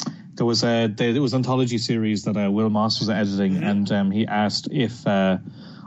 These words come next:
Speaker 1: I would do it. It's, it's, you know, it was all different short stories, but
Speaker 2: Yes.
Speaker 1: there was, they wanted to have one story that went through the whole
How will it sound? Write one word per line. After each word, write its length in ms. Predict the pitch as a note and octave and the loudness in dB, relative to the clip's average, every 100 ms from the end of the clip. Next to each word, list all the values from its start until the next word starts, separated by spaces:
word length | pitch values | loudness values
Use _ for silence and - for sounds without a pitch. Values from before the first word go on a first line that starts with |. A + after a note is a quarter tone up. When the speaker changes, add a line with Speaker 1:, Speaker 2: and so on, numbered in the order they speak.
| - | -2
Speaker 1:
I 80 | A2 | 0
would 200 | G2+ G2 | 2 2
do 340 | G#2+ G2+ G#2+ A#2 | 2 2 2 2
it. 240 | C3 - - F3+ D3 | 0 0 -2 0 0
It's, 240 | D#3+ - | 0 -2
it's, 180 | - F3+ | -2 0
you 80 | D3 | 0
know, 100 | B2+ | 2
it 40 | |
was 140 | A#2+ G#2 | 2 2
all 220 | C#3 B2 | 2 2
different 280 | A#2+ G#2+ G2 | 0 -2 -2
short 220 | A#2 G#2 | -2 -2
stories, 420 | - A2+ A#2+ B2+ | 0 0 2 0
but 120 | - | 0
Speaker 2:
Yes. 80 | - | -2
Speaker 1:
there 80 | G#2+ | 0
was, 240 | G#2 G2 G#2+ - - - - | 2 0 -2 -8 -16 -20 -8
they 100 | - | 0
wanted 300 | A#2 A#2+ A#2+ | 0 2 0
to 40 | A#2+ | 0
have 100 | A2 | 0
one 280 | A2+ A#2+ G#2+ | 0 0 -2
story 480 | - A#2+ A2 A2 | -2 0 2 2
that 120 | G2+ G#2+ | 0 0
went 240 | G#2+ G2 | 0 -2
through 240 | - G#2+ G2+ | 0 0 0
the 100 | F#2+ | 0
whole 380 | G#2 G#2 G2 | 2 2 0